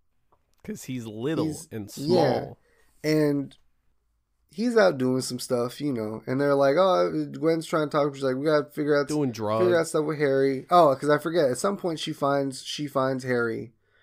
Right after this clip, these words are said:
Speaker 2: Oh, this is when he invites her to Coney Island. She finds Harry passed out on the ground after he took, um, the serum. And she's like, "Hey,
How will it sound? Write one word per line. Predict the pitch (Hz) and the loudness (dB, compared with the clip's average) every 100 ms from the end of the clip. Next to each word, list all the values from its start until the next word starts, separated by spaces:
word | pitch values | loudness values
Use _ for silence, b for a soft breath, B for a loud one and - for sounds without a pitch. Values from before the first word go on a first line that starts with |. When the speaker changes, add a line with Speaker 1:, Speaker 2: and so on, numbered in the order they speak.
| b | b
Speaker 2:
Oh, | 208 151 | 4 4
this | 143 170 | 2 0
is | |
when | 170 160 | 0 2
he | 156 | 2
invites | 139 135 135 | 4 2 4
her | 139 | 0
to | 123 | 0
Coney | - 131 120 | -2 -2 0
Island. | 127 120 131 b b b | -2 -2 -8 b b b
She | - 165 | -10 -8
finds | - 151 147 | -2 0 0
Harry | 151 143 135 | 2 2 2
passed | 139 135 135 | 0 0 2
out | 135 | 0
on | 131 | 2
the | 123 | -2
ground | 117 120 120 | -2 -2 0
after | 117 117 127 | 0 -2 -4
he | 120 | -8
took, | 113 123 113 - | -4 -4 -4 -6
um, | 120 117 113 110 - | -2 -2 -2 -8 -12
the | 120 | -10
serum. | 117 120 113 113 113 _ _ _ _ _ _ _ _ _ _ _ _ _ _ _ _ - | -8 -4 -4 -4 -8 _ _ _ _ _ _ _ _ _ _ _ _ _ _ _ _ -6
And | 123 120 117 113 107 - _ _ _ _ _ _ _ _ _ _ _ _ - | -4 -2 -4 -6 -12 -18 _ _ _ _ _ _ _ _ _ _ _ _ -14
she's | - 147 131 | -6 -4 0
like, | 131 123 - | 0 0 -2
"Hey, | - 139 | -8 -6